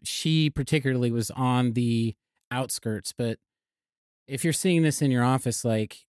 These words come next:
where did these feelings start to stem from? And, and then also, like, how do people, how do they start reacting to that? Like, how do they start coping?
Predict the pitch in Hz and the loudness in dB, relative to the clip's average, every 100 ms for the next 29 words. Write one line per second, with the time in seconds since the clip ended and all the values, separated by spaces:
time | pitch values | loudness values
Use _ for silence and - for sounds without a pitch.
0 | _ - 127 127 143 165 151 135 123 - | _ -12 -8 -2 2 2 2 2 -2 -2
1 | 135 139 120 107 - - 123 120 - _ | 2 2 2 0 -6 -2 0 0 -2 _
2 | _ _ - 123 - 160 160 - 110 87 | _ _ -8 -8 0 2 2 0 -2 -2
3 | 67 _ _ _ _ _ _ _ 139 143 | -10 _ _ _ _ _ _ _ -2 2
4 | 143 139 131 - - 135 135 135 139 147 | 4 4 2 -4 -2 0 2 4 4 2
5 | - 135 127 120 117 135 120 110 - _ | 2 4 4 2 -2 -4 -4 -4 -12 _
6 | _ _ - 143 160 - 170 160 156 151 | _ _ -2 0 0 0 -2 2 2 4
7 | 147 143 - _ - 160 160 165 151 - | 2 -2 -8 _ -10 -2 0 0 0 -2
8 | 127 135 123 139 - 110 - 113 95 98 | -2 0 -2 -2 -2 -4 -4 -6 -4 -4
9 | 104 - 131 143 139 - 135 - 131 135 | -6 -4 -2 -2 -2 -2 -4 -2 -4 0
10 | 117 107 | 0 -2